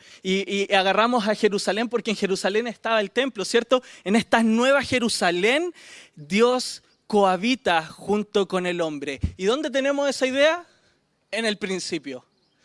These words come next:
Dios quiere restaurar las cosas como en el principio, hacer lo nuevo como fue el original,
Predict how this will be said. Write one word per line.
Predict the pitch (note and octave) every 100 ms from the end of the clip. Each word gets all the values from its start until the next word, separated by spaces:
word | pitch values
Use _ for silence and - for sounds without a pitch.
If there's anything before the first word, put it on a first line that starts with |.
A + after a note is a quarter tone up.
| - - _
Dios | E3+ G#3+
quiere | - G#3+ G#3+
restaurar | G3+ - E3+ E3+ F#3+
las | G#3 G3+
cosas | - G#3 G#3 G#3 G3+ _ _ _ _
como | - G3+ F#3+
en | F3+
el | E3
principio, | D#3+ D#3 D3+ - D3+ C3 B2+ _ _ _ -
hacer | D#3 - G#3+ G#3+ G#3+ _ -
lo | D#3+ E3 E3
nuevo | E3 G3 A3+ F#3+ G3+ A#3+ _ _ _ _
como | - F3 E3
fue | - F#3+
el | F3+
original, | F3+ E3+ - D3+ C3 B2